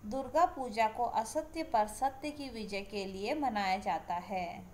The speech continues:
जब दुर्गा पूजा का आयोजन होता है, तब उत्तरी भारत में नवरात्र मनाए जाते हैं और दसवें दिन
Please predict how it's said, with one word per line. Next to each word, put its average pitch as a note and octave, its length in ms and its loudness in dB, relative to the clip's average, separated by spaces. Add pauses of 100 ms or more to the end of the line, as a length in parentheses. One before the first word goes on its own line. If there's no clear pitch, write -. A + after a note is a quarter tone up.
(1700)
जब D#4+ 300 2
दुर्गा A#3+ 340 4
पूजा D4 400 4
का D4 200 2
आयोजन A3+ 640 0
होता G#3+ 340 -2
है, G3 720 0 (280)
तब D4 420 8
उत्तरी E4+ 500 2
भारत G3+ 600 2
में G#3+ 220 0
नवरात्र G#3 680 4
मनाए G#3 460 2
जाते G3 380 2
हैं F#3+ 600 -4 (300)
और B3 280 6
दसवें C#4 720 4
दिन G#3+ 400 -2